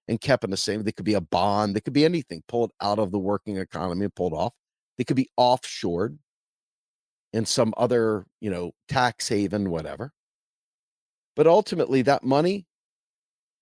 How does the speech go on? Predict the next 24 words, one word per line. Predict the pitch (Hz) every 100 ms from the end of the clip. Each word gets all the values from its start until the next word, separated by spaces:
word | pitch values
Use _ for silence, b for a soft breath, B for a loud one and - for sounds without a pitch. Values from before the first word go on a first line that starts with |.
| _ _ _ _ _ _ 113
is | 107
gone. | - 135 98 64 _
It's | - -
out | 127 139 135
of, | 113 -
it's | 120 113 127
out | 151
of | 151
play | - 156 120
for | 110 92
now, | 82 69 - _ _ _ -
okay? | 107 104 143 - _ _ _ _ _ _ _ -
But | 196 - _ _ _
you | 143 180
also | 233 -
have | 185 -
something | 156 135 151
else, | 165 -
too, | - 135
and | 127
that | 151
is | 131 -
private | - - 101 104 123 -
debt. | 139 101